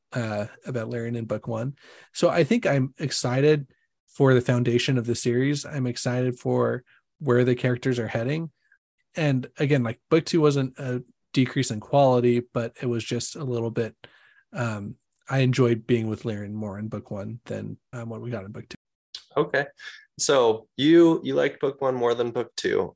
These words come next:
Speaker 2: I liked book two more than book one. I would probably give book one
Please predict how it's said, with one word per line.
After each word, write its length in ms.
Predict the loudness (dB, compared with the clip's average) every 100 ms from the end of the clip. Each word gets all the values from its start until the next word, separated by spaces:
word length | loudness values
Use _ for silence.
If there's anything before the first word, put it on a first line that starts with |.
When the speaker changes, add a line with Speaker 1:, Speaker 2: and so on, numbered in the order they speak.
| -2
Speaker 2:
I 80 | 2
liked 420 | 2 0 -4 -2
book 240 | -2 -2
two 400 | -4 0 2 2
more 220 | 0 0 0
than 180 | -2
book 260 | -2 -4 -2
one. 380 | -2 -2 -2 -6 -14 -20 -14 -2
I 80 | 0
would 140 | 2
probably 520 | 4 4 4 2 0
give 360 | 2 0 0 -10 _ _
book 360 | -6 0 0 0
one 640 | 2 2 2 0 -2 -6